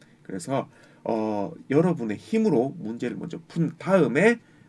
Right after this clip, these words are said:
어, 문제 풀이 영상을 계속 이어서 들어주면 좋을 것 같아요. 물론 틀려도 됩니다. 여러분이 틀린다고 해서 선생님이 뭐 찾아가서 뭘 할 것도 아니고요. 다 괜찮아요. 하지만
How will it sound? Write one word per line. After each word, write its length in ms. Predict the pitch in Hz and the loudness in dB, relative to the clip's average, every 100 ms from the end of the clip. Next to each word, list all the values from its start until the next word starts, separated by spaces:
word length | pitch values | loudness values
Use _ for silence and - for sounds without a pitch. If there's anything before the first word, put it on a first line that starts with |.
| - | -16
어, 140 | - | -12
문제 400 | 85 98 110 110 | -8 -6 -6 -6
풀이 540 | - 139 120 95 127 139 _ - - | -6 -6 -2 -2 -2 -6 _ -20 -12
영상을 520 | 101 95 82 101 143 143 _ | -10 -10 -8 -6 -6 -8 _
계속 420 | - - - - | -16 -14 -12 -4
이어서 380 | 113 101 117 - | -4 -4 -8 -10
들어주면 540 | 113 98 85 101 131 | -8 -10 -10 -10 -10
좋을 220 | 139 - | -12 -18
것 160 | - - | -16 -18
같아요. 300 | - - - - _ _ - - - - | -20 -20 -20 -20 _ _ -20 -20 -20 -2
물론 320 | 143 180 165 | 2 4 2
틀려도 300 | - 269 240 | 2 2 2
됩니다. 340 | 139 110 180 - | -2 -4 -8 -4
여러분이 400 | - 123 107 98 | -2 -2 -4 -8
틀린다고 460 | - 226 185 165 117 | -2 0 2 0 -6
해서 360 | 127 127 117 - - - | -4 -2 -2 -4 -16 -20
선생님이 520 | - 139 139 160 117 143 | -8 -6 -2 -2 -2 -4
뭐 180 | 143 - | -8 -10
찾아가서 400 | - 160 135 110 | -4 -2 -2 -4
뭘 180 | 131 | -4
할 140 | 156 156 | -2 -2
것도 200 | 170 - | -4 -4
아니고요. 420 | 104 120 104 107 - - - - - | -6 -6 -8 -10 -14 -20 -20 -20 -20
다 240 | - 160 - | -8 -2 -2
괜찮아요. 440 | - - 135 92 - _ _ _ _ _ | -2 -6 -6 -6 -8 _ _ _ _ _
하지만 440 | 131 131 135 - | -6 -2 -2 -2